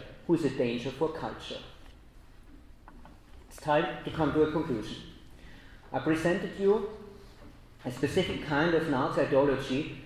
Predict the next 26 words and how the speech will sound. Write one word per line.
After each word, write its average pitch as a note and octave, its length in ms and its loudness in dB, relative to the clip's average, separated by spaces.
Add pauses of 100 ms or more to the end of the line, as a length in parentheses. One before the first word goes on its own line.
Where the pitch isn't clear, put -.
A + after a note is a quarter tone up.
(260)
which C3 220 -2
doesn't D#3+ 380 6
merge C#3+ 520 4
into D3+ 200 4
a - 80 2
biological C3 640 4 (120)
form A2 280 2
of A2 100 -2 (320)
racism. B2 640 0 (540)
It C3+ 80 0
is D3 160 4
rather F3+ 260 6
the D#3+ 100 6
metaphysical E3+ 760 4
dimension D3 600 2
of C3 160 -4
this C3 200 -4
Nazi C#3 340 2
concept D#3+ 460 -2
of A#2+ 120 -2
humanity C#3+ 680 0 (200)
which - 220 -8
constitutes D3 720 2
the B2+ 140 0 (440)
dehumanizing C3+ 920 2
racism. A#2 560 -4